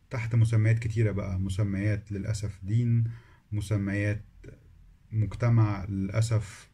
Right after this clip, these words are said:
ما كانش م-، آه، يعني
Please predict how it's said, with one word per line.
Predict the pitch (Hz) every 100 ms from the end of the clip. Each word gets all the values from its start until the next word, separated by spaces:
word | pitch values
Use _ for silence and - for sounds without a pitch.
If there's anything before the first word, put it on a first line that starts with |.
| -
ما | 104
كانش | 101 117 113 -
م-، | 101 104 - - - - -
آه، | 107 98 98 95 95 110 - -
يعني | 104 101 98 98 95 92